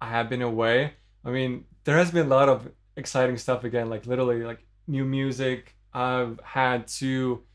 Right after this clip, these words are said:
photo shoots, like, literally one just for press shots, you know, look swag and dope, you know, <laughs> uh, that I can put, like, on my Instagram and, like, Spotify, Facebook, SoundCloud when I start to put out the music. And then I've also had a photo shoot for, like, artworks, because yeah,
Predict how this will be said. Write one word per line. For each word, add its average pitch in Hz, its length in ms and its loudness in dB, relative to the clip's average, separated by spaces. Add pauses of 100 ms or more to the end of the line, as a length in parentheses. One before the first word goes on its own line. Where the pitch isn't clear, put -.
(160)
photo 135 360 6
shoots, 160 560 -2 (120)
like, 120 140 -8
literally 127 260 0
one 123 220 0
just 113 160 -12
for 127 100 -4
press 139 280 -2
shots, 131 440 0
you 127 60 -8
know, 117 320 -8
look 117 120 -18
swag 120 360 -4
and 117 100 -8
dope, 117 240 -6
you 120 80 -10
know, 123 100 -12 (680)
<laughs> - 0 -
uh, 120 300 2 (180)
that 131 140 4
I 131 80 4
can 147 120 -2
put, 147 120 0
like, 127 140 4
on 123 80 -4
my 117 60 -2
Instagram 120 600 -2
and, 113 100 -6
like, 110 140 -6
Spotify, 120 840 0
Facebook, 123 500 -6
SoundCloud 127 640 -4
when 120 160 -4
I 120 60 -4
start 123 260 -4
to 120 60 -6
put 127 180 -6
out 123 160 0
the 123 60 -6
music. 123 500 -4 (400)
And 135 160 -4
then 151 180 2
I've 135 120 2
also 131 260 2
had 120 160 -2
a 120 60 0
photo 127 340 0
shoot 123 260 -8
for, 120 140 -6
like, 117 280 -6
artworks, 123 720 0 (720)
because 139 240 -4
yeah, 127 240 2